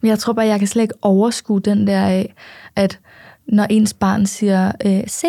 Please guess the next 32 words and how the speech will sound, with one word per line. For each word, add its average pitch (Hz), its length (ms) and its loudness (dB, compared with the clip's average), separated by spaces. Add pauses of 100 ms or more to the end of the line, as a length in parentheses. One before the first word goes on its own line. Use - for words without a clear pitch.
(100)
mig, 302 280 -2
mor," 294 260 0
altså, 226 220 -4
så 226 60 -4
skal 226 160 0
man 202 160 4
svare, 196 320 -2
"Jeg 190 100 0
ser 196 300 -4 (120)
dig, 202 120 0
skat." - 460 -6
Og 190 120 -2
sådan, 202 260 2 (240)
jeg 208 120 0
kan 220 100 0
ikke 220 120 -2 (100)
overskue 214 500 -2
de 208 120 0
der 196 180 0
fraser, 190 680 -2
og 196 140 0
at 185 80 2
jeg 185 160 0
skal, 190 240 -2 (440)
ja, 220 120 -2 (160)
det, 226 100 -2
det 220 100 -8
er 226 40 4
jo 226 80 4
ikke 220 180 0
autentisk. 240 800 -4
Altså, 208 200 -2